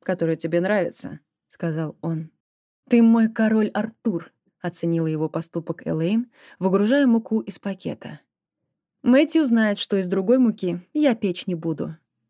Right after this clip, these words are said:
Я задумалась о деталях брака.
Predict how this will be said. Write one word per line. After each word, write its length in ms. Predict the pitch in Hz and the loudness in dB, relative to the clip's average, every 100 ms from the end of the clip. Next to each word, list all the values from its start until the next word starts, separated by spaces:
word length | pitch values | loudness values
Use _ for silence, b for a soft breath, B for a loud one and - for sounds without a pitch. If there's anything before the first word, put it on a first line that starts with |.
| _ _ _ _ | _ _ _ _
Я 200 | 180 202 | 0 2
задумалась 560 | 208 226 262 262 247 233 | 4 2 4 2 2 -2
о 60 | 208 | -4
деталях 520 | 220 214 208 196 180 | -4 -4 -6 -6 -10
брака. 500 | 175 170 - 156 | -10 -10 -12 -16